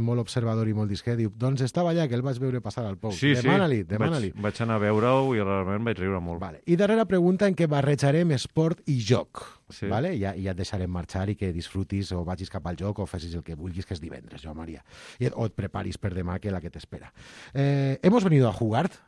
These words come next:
Speaker 1: Joan Maria?
Speaker 2: Sí, sempre.
Speaker 1: Perfecte. Ara jo et proposaré un joc.
Speaker 2: Eh.
Speaker 1: Un joc.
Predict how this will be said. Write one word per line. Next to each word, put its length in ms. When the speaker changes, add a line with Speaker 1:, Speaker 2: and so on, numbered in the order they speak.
Speaker 1:
Joan 160
Maria? 280
Speaker 2:
Sí, 220
sempre. 320
Speaker 1:
Perfecte. 460
Ara 120
jo 140
et 80
proposaré 360
un 140
joc. 380
Speaker 2:
Eh. 100
Speaker 1:
Un 160
joc. 320